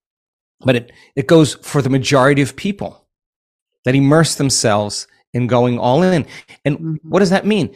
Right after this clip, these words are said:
Speaker 1: A different environment. They're in a ballroom. They're in a ballroom. I've been to thousands of ballrooms. There's nothing really exciting in a ballroom.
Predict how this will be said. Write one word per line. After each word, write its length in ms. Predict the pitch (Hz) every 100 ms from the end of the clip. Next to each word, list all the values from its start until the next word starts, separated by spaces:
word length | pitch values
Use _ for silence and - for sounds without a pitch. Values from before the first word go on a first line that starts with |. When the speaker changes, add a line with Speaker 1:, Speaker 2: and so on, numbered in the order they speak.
| - - - -
Speaker 1:
A 40 |
different 300 | 127 190 190 175
environment. 440 | 143 175 185 120
They're 120 | 127 139
in 80 |
a 60 | 139
ballroom. 680 | 110 139 170 185 131 95 - _ _ _ _
They're 80 | 160
in 80 | 180
a 80 | 156
ballroom. 320 | 160 175 180
I've 180 | - 165
been 180 | 175 160
to 240 | - 131 123
thousands 540 | - 165 190 180 165
of 80 | 165
ballrooms. 380 | 156 160 143 123
There's 160 | 127 156
nothing 480 | 156 160 156 151
really 240 | 131 143 143
exciting 520 | 139 - 139 147 127
in 80 | 113
a 40 | 107
ballroom. 600 | 120 127 117 98 87